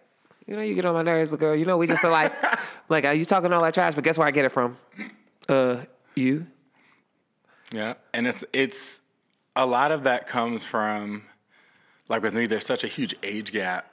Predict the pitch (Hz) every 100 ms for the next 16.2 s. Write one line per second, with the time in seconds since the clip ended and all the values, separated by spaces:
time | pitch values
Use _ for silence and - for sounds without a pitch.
0 | - 92 104 110 101 95 80 98 95 92
1 | 95 104 101 90 90 117 - 90 87 -
2 | - 110 117 104 107 104 92 87 127 110
3 | - - 185 190 185 190 185 185 202 247
4 | 226 220 - _ - - - _ 104 104
5 | 101 101 95 98 - 117 113 110 98 95
6 | 123 110 90 87 82 82 78 - - _
7 | - - - - 226 359 302 127 120 -
8 | - 202 214 - 139 120 104 - - -
9 | - - - 127 139 127 127 123 - 120
10 | 113 92 107 104 107 104 98 - 104 113
11 | 123 131 127 120 104 87 - _ 104 101
12 | 110 120 117 107 - 95 90 87 87 -
13 | - _ - 101 98 101 101 - 110 101
14 | 98 95 - 95 92 104 107 98 95 92
15 | 92 87 98 - 107 95 92 87 92 90
16 | 87 -